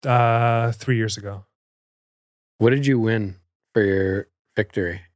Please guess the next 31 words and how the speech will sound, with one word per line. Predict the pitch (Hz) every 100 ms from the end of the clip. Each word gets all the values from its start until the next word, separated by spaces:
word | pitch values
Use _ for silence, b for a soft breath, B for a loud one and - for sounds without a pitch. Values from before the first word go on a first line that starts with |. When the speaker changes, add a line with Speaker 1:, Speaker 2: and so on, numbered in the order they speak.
| _ -
Speaker 2:
in | 92
your | 90
league? | 90 90 92 -
Speaker 1:
Oh, | 113 104
just | 101 113 -
fucking | - 120 127
straight | 120 - 120
bragging | 113 110 113 113
rights, | 107 104 -
dude. | - -
Speaker 2:
That's | 190 175
it? | 185 - -
Speaker 1:
Our | 143 165
league, | 156 190
we've | 170 175
been | 156
going | 147 156
on | 156
for | 156
Speaker 2:
<laughs> | 147
Speaker 1:
seventeen | 139 131 147 131 117
years | 117 110 104
now. | 95 92 -
So | - 135
it's | 127
high, | 143 147
we | 135
started | - 147
in | 139
high | 127
school. | 127 - 104 98